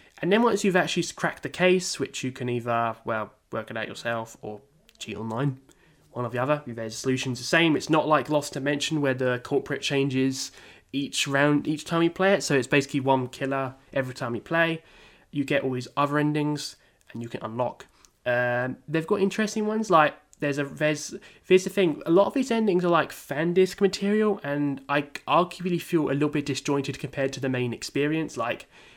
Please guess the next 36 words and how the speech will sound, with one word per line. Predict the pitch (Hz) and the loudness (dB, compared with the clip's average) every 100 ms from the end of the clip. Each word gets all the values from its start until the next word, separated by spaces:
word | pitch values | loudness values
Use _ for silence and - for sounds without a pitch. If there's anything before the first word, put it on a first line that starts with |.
| - _ | -20 _
they | 139 151 | -4 -4
feel | - 180 180 | 0 2 4
more | 175 | 4
like | 165 - | 2 0
side | - 139 151 | -4 -4 -4
content, | - 180 180 185 143 | 0 0 0 -2 0
and | |
I | 139 | -2
can't | 147 160 165 | 0 -2 -2
actually | 147 117 - | -2 -4 -4
work | 139 131 - | -2 -4 -4
out | 127 | -6
if | 117 | -6
it's | - | -8
canon | - - 139 160 | -8 -6 -2 2
or | |
not. | 175 202 196 | 4 4 2
That's | 135 - | -6 -8
the | - 131 | -14 -4
weird | 131 139 | 2 2
thing | 135 135 127 | 2 -4 -4
about | 123 - | -6 -6
playing | 143 143 156 | -4 0 0
it | - | -2
for | 175 | 0
me. | 185 | 0
Like, | 180 143 131 - _ - _ _ _ _ _ _ | 2 2 0 -6 _ -20 _ _ _ _ _ _
I | 147 | 2
don't | 190 | 4
know | 226 | 6
if | 220 | 4
I | 208 | 4
should | 190 147 | 4 0
spoil | - 156 160 | 0 2 6
it, | 185 185 - | 6 4 2
but, | 147 143 135 | 2 2 0